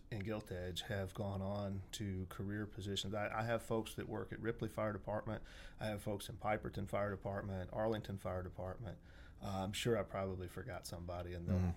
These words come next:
Speaker 1: they'll probably let me know. <laughs>
Speaker 2: Yeah, yeah.
Speaker 1: Whatever.
Speaker 2: Well, I
Speaker 1: But
Speaker 2: mean, that, that's a, that does a, that's a good statement though for you and your leadership ability too, though, Brandon, that you could help. You know, I, I always think that, uh, I, I've seen it in here,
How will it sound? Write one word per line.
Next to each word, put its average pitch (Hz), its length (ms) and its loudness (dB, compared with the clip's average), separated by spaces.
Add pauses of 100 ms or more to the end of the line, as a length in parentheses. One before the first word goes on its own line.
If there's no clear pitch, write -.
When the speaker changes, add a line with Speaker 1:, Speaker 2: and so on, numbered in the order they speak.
Speaker 1:
they'll 104 120 -2
probably 92 320 -2
let 92 180 -4
me 92 80 -6
know. 90 320 -4
<laughs> - 60 -16 (480)
Speaker 2:
Yeah, 135 100 12
yeah. 131 240 12
Speaker 1:
Whatever. 175 320 12 (220)
Speaker 2:
Well, 254 160 12
I 247 60 12
Speaker 1:
But 226 40 12
Speaker 2:
mean, 214 140 12
that, 240 180 12
that's 294 240 12
a, 240 80 12
that 185 240 12
does 165 240 12
a, 135 160 12
that's 175 220 10
a - 40 12
good 120 200 12
statement 110 360 12
though 104 140 12
for 98 140 6
you 104 240 12
and 95 100 12
your 104 140 12
leadership 98 440 10
ability 90 380 8
too, 104 180 6
though, 92 140 8
Brandon, 90 400 8
that 90 140 4
you 110 100 6
could 98 160 4
help. 101 300 8 (240)
You 151 80 12
know, 160 100 12
I, 151 160 12
I 143 120 12
always 180 260 12
think 135 260 12
that, 110 220 12
uh, 95 380 12 (140)
I, 101 160 8
I've 107 200 10
seen 120 180 10
it 104 140 10
in 90 120 8
here, 113 300 6